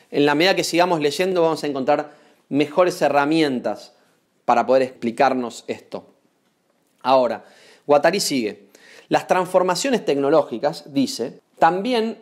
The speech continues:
tienen dos tendencias. Una homogenética,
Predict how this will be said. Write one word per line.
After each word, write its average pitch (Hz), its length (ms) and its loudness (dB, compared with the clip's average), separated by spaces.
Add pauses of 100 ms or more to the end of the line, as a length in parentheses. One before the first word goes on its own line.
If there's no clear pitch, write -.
tienen 185 320 0
dos 208 200 0
tendencias. 147 800 -6 (320)
Una 185 300 2
homogenética, 151 1000 -2